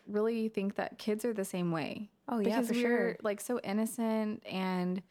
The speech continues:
Speaker 1: you have this sense of, like, when something bad enters, you're like, "Oh, that's so different." Like, that's
Speaker 2: Yeah.
Speaker 1: so
Speaker 2: What's this energy?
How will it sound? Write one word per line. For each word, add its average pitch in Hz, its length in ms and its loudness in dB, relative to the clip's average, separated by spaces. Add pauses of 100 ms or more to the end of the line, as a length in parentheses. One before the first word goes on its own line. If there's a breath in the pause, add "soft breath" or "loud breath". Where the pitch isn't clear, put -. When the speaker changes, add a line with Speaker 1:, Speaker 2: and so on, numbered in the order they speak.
(380 soft breath)
Speaker 1:
you 208 120 2
have 196 280 -2
this 202 140 0
sense 175 440 -4
of, 175 200 -2
like, 165 420 -2 (380)
when 202 140 2
something 220 400 2
bad 170 380 0
enters, 165 640 -2
you're 180 120 0
like, 170 240 -2
"Oh, 220 220 2
that's 180 240 -4
so 190 140 -2
different." 175 460 -8 (100)
Like, 190 180 0
that's 226 200 2
Speaker 2:
Yeah. 196 120 0
Speaker 1:
so 180 480 0
Speaker 2:
What's - 300 -2
this 311 200 -6
energy? 196 760 -4